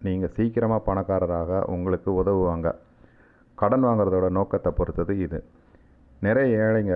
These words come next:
கடன் வாங்கி அந்த பணத்தை திரும்பவும் கடன்களுக்காகவே செலவழிக்கிற நோக்கத்துல வாங்குறாங்க. புது கார் வாங்குறதுக்கும், புது தொலைபேசி வாங்குறதுக்கும், தேவைகளை பூர்த்தி செய்யறதுக்கும் அவங்க கடன் வாங்குறாங்க. பணக்காரங்க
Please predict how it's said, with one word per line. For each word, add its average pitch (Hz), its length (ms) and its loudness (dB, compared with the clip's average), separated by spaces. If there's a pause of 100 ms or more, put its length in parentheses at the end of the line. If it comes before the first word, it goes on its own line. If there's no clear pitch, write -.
கடன் 107 300 0
வாங்கி 90 340 -2 (140)
அந்த 90 200 -2
பணத்தை 104 400 -2
திரும்பவும் 104 480 0 (100)
கடன்களுக்காகவே 92 760 0 (140)
செலவழிக்கிற 92 480 0
நோக்கத்துல 90 520 -2
வாங்குறாங்க. 87 400 -2 (640)
புது 110 200 4
கார் 98 260 2
வாங்குறதுக்கும், 90 600 -2 (220)
புது 104 220 0
தொலைபேசி 95 520 -2
வாங்குறதுக்கும், 85 640 -4 (460)
தேவைகளை 107 520 2
பூர்த்தி 101 240 -2
செய்யறதுக்கும் 87 560 -4
அவங்க 90 200 -2
கடன் 92 320 -2
வாங்குறாங்க. 80 400 -4 (680)
பணக்காரங்க 110 520 0